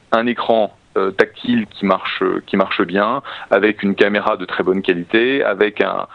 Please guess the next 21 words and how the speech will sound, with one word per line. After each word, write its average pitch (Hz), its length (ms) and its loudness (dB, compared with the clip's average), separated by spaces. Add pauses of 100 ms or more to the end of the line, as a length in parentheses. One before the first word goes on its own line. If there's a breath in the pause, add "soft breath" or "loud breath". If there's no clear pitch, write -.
(440 loud breath)
euh, 95 200 2
une 101 220 2
taille, 135 280 2
en 110 60 -4
gros, 117 200 0 (100)
c'est, 101 140 -4
euh, 95 140 -4 (120)
c'est 95 200 -2
un 101 100 2
iPhone, 107 480 0
c'est-à-dire 95 240 -2
que - 80 -16 (100)
j'utilise, 101 460 -2
euh, 95 160 -2
mes, 98 260 -4
euh, - 100 -4 (420 loud breath)
ma 92 240 0
pochette 113 340 0
d'iPhone 104 460 2
de 92 80 0
la 90 80 2